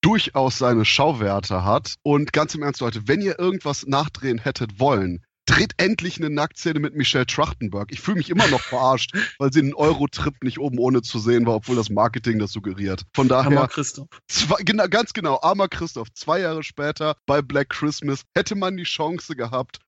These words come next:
Speaker 1: für die Schauwerte, aber nein, wir mussten ja die Zuschauer betrügen mit irgendwelchem Trailer-Only-Material. So, what the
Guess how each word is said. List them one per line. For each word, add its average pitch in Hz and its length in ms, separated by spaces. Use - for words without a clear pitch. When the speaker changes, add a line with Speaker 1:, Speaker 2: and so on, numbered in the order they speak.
Speaker 1:
für 202 160
die 185 100
Schauwerte, 139 880
aber 120 540
nein, 113 560
wir 104 80
mussten 127 400
ja 120 160
die 113 220
Zuschauer 127 500
betrügen 156 800
mit 147 240
irgendwelchem 139 800
Trailer-Only-Material. 120 1600
So, 107 120
what 196 160
the 104 60